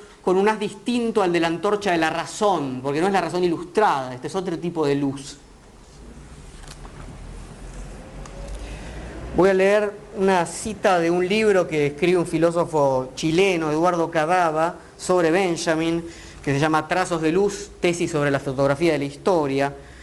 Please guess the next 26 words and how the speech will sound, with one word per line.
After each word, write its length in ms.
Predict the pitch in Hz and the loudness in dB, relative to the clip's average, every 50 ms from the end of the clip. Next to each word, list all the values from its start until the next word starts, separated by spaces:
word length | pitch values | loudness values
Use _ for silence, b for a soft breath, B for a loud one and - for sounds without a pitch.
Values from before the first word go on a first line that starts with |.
| B B B B B | B B B B B
y 260 | - 165 175 175 - - - | 0 0 0 0 -2 -2 0
ahí 480 | 151 156 165 170 175 175 175 - - - - - - - - - - - - - - - - | 2 4 4 2 2 0 -2 -4 -8 -14 -20 -20 -20 -20 -20 -20 -20 -20 -20 -20 -14 -6 -2
Eduardo 400 | 143 143 151 160 165 160 160 151 | 0 2 4 4 4 2 2 2
Cadava 340 | - 151 151 156 156 156 147 | 2 2 4 4 2 2 0
dice 240 | 151 143 147 160 | -2 -2 -2 -2
lo 80 | 147 135 | -2 -2
siguiente: 800 | 135 - 143 131 131 135 135 131 123 120 120 117 - 131 120 120 123 - - - - - - - - - - - - - - - - - - - - - - - - - - B B B B B B B B B B B B B B | -2 -4 -6 -2 0 2 2 2 2 0 -4 -6 -4 -4 -6 -6 -8 -12 -20 -20 -20 -20 -20 -20 -20 -20 -20 -20 -20 -20 -20 -20 -20 -20 -20 -20 -20 -20 -20 -20 -20 -20 -20 B B B B B B B B B B B B B B
"Esta 260 | 220 226 226 - 247 | -2 -2 0 0 0
emergencia 960 | 233 214 208 196 196 190 - - - 262 277 269 254 233 214 - - 196 170 160 | 2 2 2 0 0 -2 -4 -2 0 0 2 2 2 0 0 -2 0 0 2 2
del 180 | 156 156 151 | 2 0 0
pasado 380 | 151 175 160 - - 214 214 202 | 0 0 0 0 2 2 2 4
en 60 | 180 | 4
el 140 | 170 165 156 | 2 0 0
presente, 1000 | 165 156 143 151 214 208 190 160 147 139 131 143 147 143 139 143 - - - - - | 0 -2 0 2 2 2 2 2 0 -2 -2 0 0 0 -2 -4 -10 -18 -16 -6 0
de 80 | 156 170 | 2 2
lo 100 | 165 156 | 2 2
que 80 | 165 | 0
está 200 | 156 - - 196 | -2 -2 0 2
lejos 640 | 208 208 226 233 233 - - - 170 147 143 - - | 4 4 2 2 -2 -4 -6 -4 -4 -4 -6 -6 -6
en 80 | 160 151 | -4 -2
lo 80 | 143 139 | -2 -2
que 80 | 139 | -2
está 160 | 139 - 185 | -2 -2 0
más 180 | 185 175 - - | 0 0 0 0
a 60 | 165 | 2
mano, 400 | 180 185 175 160 151 151 151 151 | 2 2 2 2 0 -2 -2 -4